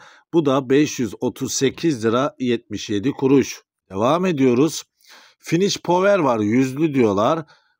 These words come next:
Bu da altı yüz on bir lira doksan kuruş değerli takipçilerim Migros marketlerde. Şöyle Fairy'nin orijinal yazıyorlar. Doksanlı kapsül diyorlar.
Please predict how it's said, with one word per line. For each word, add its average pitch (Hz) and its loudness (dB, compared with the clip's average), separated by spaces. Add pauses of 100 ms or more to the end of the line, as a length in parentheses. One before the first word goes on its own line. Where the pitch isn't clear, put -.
Bu 139 0
da 120 0 (560)
altı 123 0
yüz 131 4 (100)
on 160 0
bir 120 2
lira 120 0 (140)
doksan 127 -2
kuruş 123 -2
değerli 127 0
takipçilerim 117 -2
Migros 120 -2
marketlerde. 131 -2 (760)
Şöyle 185 2
Fairy'nin 165 2
orijinal 143 2
yazıyorlar. 117 2
Doksanlı 127 -2
kapsül 127 -2
diyorlar. 117 0